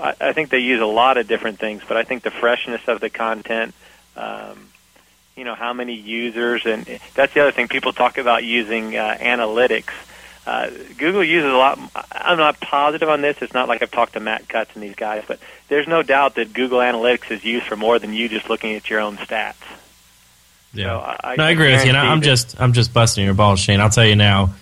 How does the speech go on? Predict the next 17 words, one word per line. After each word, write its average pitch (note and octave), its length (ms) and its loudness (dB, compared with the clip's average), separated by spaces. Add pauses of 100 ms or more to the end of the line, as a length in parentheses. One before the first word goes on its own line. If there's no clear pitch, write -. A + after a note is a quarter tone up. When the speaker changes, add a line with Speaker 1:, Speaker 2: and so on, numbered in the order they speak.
(160)
Speaker 1:
No. C#4+ 240 0
Speaker 2:
Uh, F#2+ 180 6
my B2+ 180 6
blog, A#2 360 4
chef A#2+ 300 2
patrick A2 380 -2
dot G2 220 -2
com. G2+ 300 0
I G#2 80 2
don't G2+ 100 0
know G2+ 80 0
if F#2+ 120 -4
you've F#2 120 -2
heard G2+ 200 4
of F2+ 80 4
it F#2 100 2
before, F#2 400 2